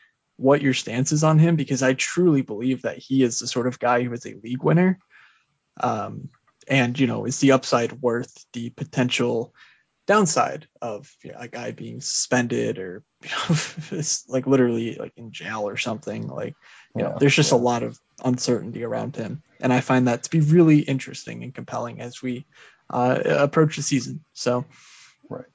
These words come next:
Speaker 2: So, yeah, I just had to pick while you were talking. I, I went with Forsberg. I got him ten after A D P. A couple of reasons why I might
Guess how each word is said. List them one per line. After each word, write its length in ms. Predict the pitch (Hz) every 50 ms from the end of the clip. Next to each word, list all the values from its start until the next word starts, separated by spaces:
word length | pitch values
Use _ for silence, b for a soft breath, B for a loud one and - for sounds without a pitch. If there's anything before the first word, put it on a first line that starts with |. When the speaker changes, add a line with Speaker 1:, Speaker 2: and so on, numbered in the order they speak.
| _ _ _
Speaker 2:
So, 260 | - 123 107 101 113
yeah, 120 | 123 -
I 120 | 123 139 160
just 160 | 170 165 -
had 80 | 151 127
to 80 | 117
pick 220 | - - 135 127 -
while 120 | - 113
you 60 | 117
were 80 | 113 107
talking. 480 | - 123 120 120 113 123 123 117 110
I, 160 | - 120 123 -
I 120 | - 139 139
went 240 | 127 135 139 131 120
with 160 | 113 - -
Forsberg. 440 | 120 113 113 107 107 - 110 110 110
I 60 | 113
got 120 | 127 131
him 100 | 127 127
ten 160 | - - 113
after 220 | 113 107 95 - 110
A 80 | 113
D 120 | 107 110 95
P. 240 | 98 113 110 107 110
A 380 | 107 - _ _ _ _ -
couple 180 | - 175 170 170
of 60 | 135
reasons 300 | 143 143 131 127 127 110
why 180 | 117 120 123 -
I 140 | 110 117
might 260 | 123 127 127 120 -